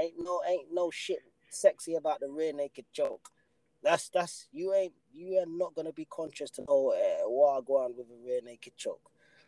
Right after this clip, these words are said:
But yeah, yeah, guys. Episode thirty-two, Rear Naked Choke is No Joke.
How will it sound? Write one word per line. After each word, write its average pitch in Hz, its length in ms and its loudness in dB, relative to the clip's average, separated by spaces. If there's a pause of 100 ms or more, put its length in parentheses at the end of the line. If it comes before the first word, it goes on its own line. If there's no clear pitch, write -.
(320)
But - 200 -16
yeah, 165 280 6 (220)
yeah, 202 240 -2
guys. 156 400 -6 (140)
Episode 175 400 -4
thirty-two, 165 680 -6 (340)
Rear 156 260 2
Naked 151 280 -6
Choke - 300 -8
is 135 140 -10
No 143 200 2
Joke. 175 360 2